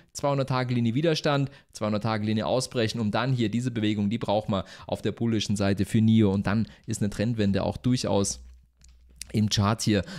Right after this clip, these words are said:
abzulesen, wenn die vier Dollar fünfzig und vier Dollar vierzig hier vor allen Dingen brechen sollten, dass das einundsechziger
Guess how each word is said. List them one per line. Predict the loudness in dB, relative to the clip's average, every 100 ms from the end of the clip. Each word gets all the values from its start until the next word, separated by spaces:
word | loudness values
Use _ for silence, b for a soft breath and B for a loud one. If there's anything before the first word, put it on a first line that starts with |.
| -2
abzulesen, | -2 0 0 2 2 2 0 2
wenn | 2 2
die | 0 0
vier | 0 0
Dollar | 2 2 2
fünfzig | 0 -2 -2 0
und | 0
vier | 0
Dollar | 2 2
vierzig | 2 0 0 -2
hier | -2 0
vor | 0
allen | 2
Dingen | 2 2 2
brechen | 0 0 2
sollten, | 2 2 0
dass | -2
das | -2
einundsechziger | -2 -2 0 0 0 0 0 2